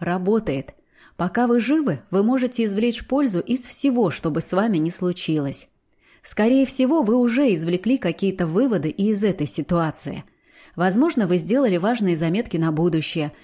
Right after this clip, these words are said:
чтобы в дальнейшем не повторять такой сценарий. Возможно, конфликт привёл к пересмотру отношений, и в дальнейшем жизнь наладилась.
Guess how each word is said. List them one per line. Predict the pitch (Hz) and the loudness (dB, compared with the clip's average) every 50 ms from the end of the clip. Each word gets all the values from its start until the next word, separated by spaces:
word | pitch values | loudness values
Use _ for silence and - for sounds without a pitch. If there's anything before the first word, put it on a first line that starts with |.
| - | -20
чтобы | - - - 202 196 196 202 | -14 -6 -2 0 2 2 2
в | 190 | 2
дальнейшем | 180 202 208 214 226 254 294 277 - - 165 160 | 2 0 2 2 4 4 2 2 0 -2 -2 0
не | 175 208 | 0 -2
повторять | 202 - 214 - - 233 240 240 208 165 - - - | -2 -6 -8 -2 -2 0 2 2 0 0 -4 -6 -6
такой | 160 160 - 180 - | -6 -4 -2 -2 -4
сценарий. | - - - - 185 190 185 170 160 147 147 143 - _ _ _ _ _ _ _ - | -4 -4 -4 0 0 2 2 2 0 -2 -4 -6 -10 _ _ _ _ _ _ _ -6
Возможно, | - 175 196 202 202 226 254 320 330 262 226 175 | -2 0 2 2 4 4 4 4 4 2 2 0
конфликт | 175 - 180 185 180 - 214 269 302 - - - | 2 2 0 0 0 0 0 0 0 0 -4 -4
привёл | - 175 180 180 240 269 | 0 0 2 4 2 0
к | 269 - | 0 0
пересмотру | - 247 240 269 254 - 240 226 214 196 202 175 | -2 0 0 0 0 2 2 2 2 2 0 0
отношений, | 170 175 175 175 170 160 - - - 175 160 156 151 143 - _ _ _ - | 0 0 0 0 0 0 -2 -2 -2 0 0 0 0 -2 -4 _ _ _ -2
и | 185 185 | -2 -2
в | 180 | 0
дальнейшем | 160 185 185 185 202 247 294 302 - - - 151 151 | 2 0 2 2 2 2 2 2 0 -2 -4 -4 -4
жизнь | 147 135 202 240 220 196 | -2 -2 -2 -2 0 -2
наладилась. | 160 156 175 190 185 160 156 160 151 - 147 143 139 - - - | -2 -2 0 0 0 0 0 0 -2 -4 -6 -6 -6 -8 -12 -16